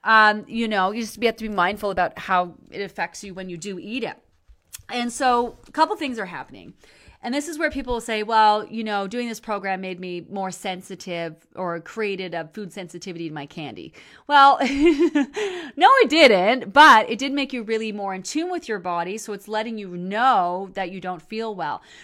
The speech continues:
Whereas when you ate that before, you always felt like that, but probably generally you felt an overall sense of ugh, like you, you didn't know what it felt like to feel good. So there was no reference for feeling good. So you just know you felt not great,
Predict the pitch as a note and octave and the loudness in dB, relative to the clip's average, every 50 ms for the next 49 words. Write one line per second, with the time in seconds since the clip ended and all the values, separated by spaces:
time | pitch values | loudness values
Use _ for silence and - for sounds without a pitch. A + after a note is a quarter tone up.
0 | - _ - C4+ C4 B3+ B3 G#3+ A3 B3 B3+ C#4+ E4 F4+ - - B3 C4 B3+ - | -20 _ -2 0 0 0 0 -2 -4 -6 -6 -4 -6 -6 -6 -6 -8 -8 -8 -4
1 | A#3+ A3+ A3 A3+ G3+ F#3+ _ _ _ C#4 C#4+ C4+ G#3+ F#3 F3+ F#3 F#3 G3+ G#3+ A3 | -4 -4 -4 -6 -12 -20 _ _ _ -10 -6 -6 -6 -6 -6 -8 -10 -12 -14 -14
2 | - _ G3 G#3+ A3+ A#3+ C4 B3+ A#3+ - - G#3 G#3 G3+ - A3 A#3 A3+ - A#3 | -10 _ -4 -4 -4 -4 -6 -10 -10 -10 -8 -8 -8 -8 -8 -10 -12 -8 -4 -2
3 | A#3+ B3+ B3+ B3+ A3+ G#3+ - - - A#3+ A#3+ B3+ A#3+ C4 B3 F#3 E3 - A3 G3+ | -2 -2 -2 -4 -10 -14 -12 -8 -8 -6 -6 -6 -8 -10 -10 -12 -10 -8 -8 -8
4 | G3+ A3 A#3 A#3+ B3 B3+ B3+ A#3 A3 - - _ A3 G3+ G3+ G3+ - G3+ G#3 G3 | -8 -8 -10 -10 -10 -10 -10 -10 -12 -16 -12 _ -6 -6 -6 -8 -10 -14 -12 -12
5 | F#3+ F#3+ G#3 G3+ F#3+ F#3+ F#3 - G3 F#3 F3+ - F3 - - _ _ F3+ F#3 F#3+ | -12 -10 -8 -8 -8 -8 -8 -12 -14 -16 -14 -16 -18 -18 -20 _ _ -10 -10 -10
6 | - - - - _ _ _ G3 G3 F#3 F#3+ - G3+ G#3 F3 - G3 A3 G3 A#3 | -10 -12 -18 -20 _ _ _ -12 -12 -12 -10 -14 -14 -14 -14 -12 -14 -12 -10 -8
7 | A#3 A#3 F#3+ A3 G#3+ G3+ G#3+ F3+ - - G3+ G3 D3 G3 G3+ G#3 G#3 F3+ - _ | -10 -10 -10 -10 -10 -10 -10 -12 -12 -12 -12 -10 -10 -12 -12 -14 -16 -20 -18 _
8 | G3 G3 G#3 G#3 G3 A#3+ A#3+ B3 B3 B3 - A3 G#3 G3 F#3 - G3 F#3+ F3+ E3+ | -14 -12 -12 -12 -12 -10 -10 -10 -10 -10 -12 -12 -12 -12 -12 -14 -14 -16 -12 -8
9 | F3+ F3 F3 - G#3+ G3 F#3+ - - F#3+ F#3 _ F#3+ F3 F3 E3+ D#3 E3 E3 E3+ | -8 -8 -8 -10 -14 -16 -16 -16 -18 -18 -18 _ -18 -16 -16 -16 -14 -12 -10 -8
10 | G3 C4+ C#4+ F4 _ - - - - _ - - B3 A3+ F#3+ A3+ A#3 A#3 - A3+ | -8 -8 -10 -12 _ -20 -20 -20 -20 _ -14 -10 -10 -8 -8 -8 -10 -10 -10 -8
11 | G#3+ G3+ F#3+ G3 G3 F3+ - G#3+ F3+ - - F#3 F3+ F3 F3+ F3 - - A#3+ B3 | -8 -6 -8 -8 -10 -8 -6 -6 -6 -6 -6 -6 -6 -6 -6 -6 -8 -8 -6 -6
12 | C4 C#4+ D4 - - _ | -6 -6 -8 -10 -14 _